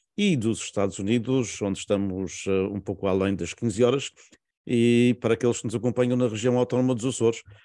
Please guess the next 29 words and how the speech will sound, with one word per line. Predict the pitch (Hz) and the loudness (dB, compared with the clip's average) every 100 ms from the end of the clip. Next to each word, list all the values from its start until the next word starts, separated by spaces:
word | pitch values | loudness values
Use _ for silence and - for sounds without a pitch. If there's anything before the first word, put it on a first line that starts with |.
| _ - | _ -8
onde | 101 104 101 | -2 -2 -2
passam | 95 107 98 104 | -2 -2 -2 -4
também | 104 101 95 101 - | -2 -2 -2 -6 -6
alguns | 95 92 101 - | -6 -4 -6 -4
minutos, | 98 98 95 101 87 - 101 | -4 -4 -4 -8 -8 -10 -8
eh, | 98 | -6
das | 87 98 92 - | -2 -2 -2 -8
dezenove, | 95 95 101 117 117 98 120 123 - - _ _ | -8 -4 0 2 0 -2 -2 -2 -4 -20 _ _
eh, | 104 98 101 | -2 -2 -2
vinte | 104 101 104 | -4 -2 0
horas, | 98 95 | 0 0
portanto, | - 92 101 95 101 101 98 92 | -6 -4 -2 -2 -2 -2 -2 -4
na, | 95 90 82 82 | -2 -2 -2 -6
na | 95 | -10
capital, | 92 92 104 - 98 117 - - _ _ | -10 -8 -6 -2 -2 -2 -6 -20 _ _
eh, | - 104 101 98 101 98 101 95 104 | -2 2 2 2 2 2 0 -2 -2
em | 101 | -4
Lisboa | 90 90 101 107 113 - _ - | -6 -6 -4 -4 -6 -12 _ -6
e, | 104 104 104 104 101 | -2 0 2 2 2
eh, | 95 98 98 98 | 4 2 0 -2
e | |
em | 95 | -6
todo | 87 90 95 92 | -4 -6 -4 -6
o, | 87 | -4
eh, | 85 85 | -2 -2
continente | 82 98 - 92 85 | -2 -8 -6 -4 -6
português | - - 104 - - | -8 -8 -6 -6 -6
e | 151 | -6
também | 117 98 90 | -2 -2 -2